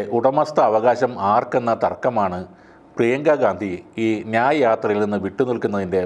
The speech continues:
പ്രധാന കാരണമെന്ന് ബി ജെ പി ഐ ടി സെൽ വക്താവ് അമിത് മാളവ്യ പറയുന്നു.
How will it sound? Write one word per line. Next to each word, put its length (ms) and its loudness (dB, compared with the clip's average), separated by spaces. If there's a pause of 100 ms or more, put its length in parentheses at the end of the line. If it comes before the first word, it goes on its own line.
പ്രധാന 360 0 (120)
കാരണമെന്ന് 540 -2 (560)
ബി 160 2
ജെ 160 2
പി 100 -2 (280)
ഐ 40 2 (140)
ടി 140 0
സെൽ 200 0
വക്താവ് 400 -2 (540)
അമിത് 400 -2
മാളവ്യ 320 0
പറയുന്നു. 340 -10